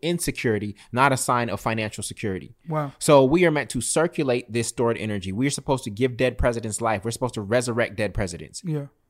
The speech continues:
Speaker 1: Right? And so the reason my creator keeps giving to me is because it knows that the buck does not stop here.
Speaker 2: Yeah.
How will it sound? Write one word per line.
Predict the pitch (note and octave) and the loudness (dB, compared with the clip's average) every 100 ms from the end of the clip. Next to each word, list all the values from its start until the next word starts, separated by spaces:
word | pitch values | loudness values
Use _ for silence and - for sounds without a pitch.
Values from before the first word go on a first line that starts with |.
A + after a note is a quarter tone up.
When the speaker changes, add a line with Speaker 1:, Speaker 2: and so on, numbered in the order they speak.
| _ _ _ _ G#2 | _ _ _ _ -2
Speaker 1:
Right? | G#2+ G#2+ - - | -2 -2 -10 0
And | A#2 A2 | 2 4
so | C#3 B2 A#2 - _ - | 4 6 2 -4 _ -6
the | |
reason | A#2 E3 F3 D3+ | 2 2 4 2
my | B2+ | 2
creator | - C3+ E3 C3 | 2 0 2 0
keeps | - C3+ G2+ | -2 -6 0
giving | B2+ D3+ D#3+ | 0 2 -4
to | E3+ | -4
me | F3 A3+ - _ _ _ _ _ - | -4 -6 -10 _ _ _ _ _ -4
is | |
because | C3 B2+ D3 C3 | -2 2 2 2
it | - | 0
knows | C3 C#3 C#3 | 0 0 0
that | A#2 | -2
the | A2 | -4
buck | G#2 C3 - | -2 -2 -4
does | G#2 | -6
not | A2+ B2 | -4 -4
stop | - G#2 F#2 | -6 -8 -4
here. | - D#2+ D2+ _ | -4 -4 -12 _
Speaker 2:
Yeah. | G3+ D3+ | -6 -6